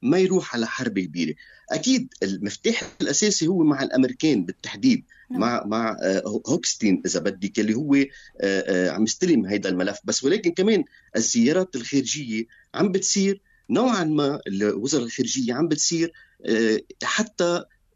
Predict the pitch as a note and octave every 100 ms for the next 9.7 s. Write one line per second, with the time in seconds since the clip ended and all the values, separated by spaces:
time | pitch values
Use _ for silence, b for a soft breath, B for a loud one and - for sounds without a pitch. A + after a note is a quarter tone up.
0 | - C3 C#3+ G3+ F3 D#3 D3+ - A3 A#3
1 | C#3+ - F#3+ E3+ B2 - - - - C3
2 | A#2 - D#3 F3+ G3+ b b b G#2 C#3+
3 | B2+ C#3 E3 D#3+ A#3 A#3 A#3 _ _ _
4 | _ - A3 F#3+ F#3+ G#3+ G3 - - D#3+
5 | - D3+ E2+ - _ - A#2+ A2 G#3 G3+
6 | - - _ _ _ - G2+ G2 F#2 -
7 | - G3 E3+ A#2 C#3 - F2+ D2+ _ _
8 | - G2+ F#3 D#3+ B2+ B2+ - F3+ D#3 -
9 | D3 F3 C3 A2+ B2 C3